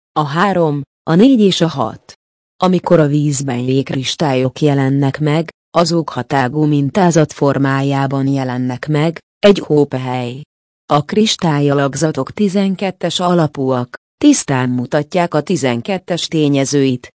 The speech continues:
leggyakrabban a hatost. Elmondtuk nektek sok-sok évvel ezelőtt,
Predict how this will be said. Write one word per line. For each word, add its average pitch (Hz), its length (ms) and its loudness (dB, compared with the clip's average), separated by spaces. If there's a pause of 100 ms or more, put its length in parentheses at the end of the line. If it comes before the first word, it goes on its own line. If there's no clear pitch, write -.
(200)
leggyakrabban 147 840 2
a 147 80 0
hatost. 143 920 -4 (480)
Elmondtuk 226 680 4
nektek 143 420 -4
sok-sok - 600 -2
évvel 135 360 0
ezelőtt, 135 760 0